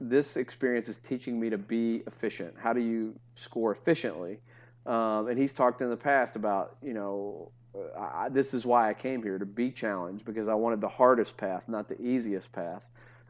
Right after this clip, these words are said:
Um, and because of some of the stuff he said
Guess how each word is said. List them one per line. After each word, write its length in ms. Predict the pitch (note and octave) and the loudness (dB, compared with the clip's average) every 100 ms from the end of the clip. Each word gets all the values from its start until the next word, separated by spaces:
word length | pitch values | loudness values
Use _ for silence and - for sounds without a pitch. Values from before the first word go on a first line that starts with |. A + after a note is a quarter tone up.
| - | -6
Um, 280 | B2 A2 G#2+ | 0 2 0
and 100 | C3 | 0
because 240 | A#2+ D#3+ C#3 | 0 4 2
of 80 | B2 | 2
some 160 | D#3+ | 2
of 60 | C#3+ | 2
the 80 | B2+ | 2
stuff 260 | - A#2+ | 2 0
he 220 | - E3+ | 2 0
said 520 | E3 - A2+ G#2 G#2 | 0 4 4 6 2